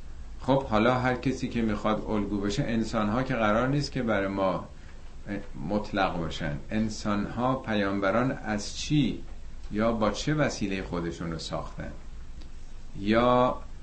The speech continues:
مکتبی که پیامبران آوردن، پیامی که به ما ابلاغ کردن کجاست؟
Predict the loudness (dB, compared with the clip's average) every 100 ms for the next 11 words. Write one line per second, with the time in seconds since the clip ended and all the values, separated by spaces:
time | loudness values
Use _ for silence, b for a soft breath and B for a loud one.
0 | -10 -6 2 2 0 -4 0 0 0 -4
1 | -2 2 2 4 4 4 2 2 2 2
2 | 2 2 2 0 -2 -2 0 2 0 -2
3 | -4 -2 -2 -2 -2 -2 0 0 2 2
4 | 0 -2 -4 -4 -6 -10